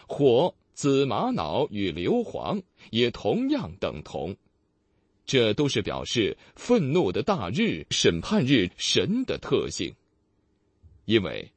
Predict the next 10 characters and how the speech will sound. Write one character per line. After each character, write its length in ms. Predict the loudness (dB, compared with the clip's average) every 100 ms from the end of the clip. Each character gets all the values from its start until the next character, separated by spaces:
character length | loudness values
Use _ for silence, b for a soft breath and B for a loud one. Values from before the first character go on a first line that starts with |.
| b b
他 220 | -6 -2 0
向 260 | 0 0
恶 300 | 0 0 -2
人 340 | -2 -4 -4 -6 _ _ 0
道 340 | 2 2 0
出 400 | 0 2 2 0 _
他 320 | -12 -6 -6 -6
的 160 | -8
愤 460 | -6 -2 -2 -4 -6
怒。 220 | -6 -6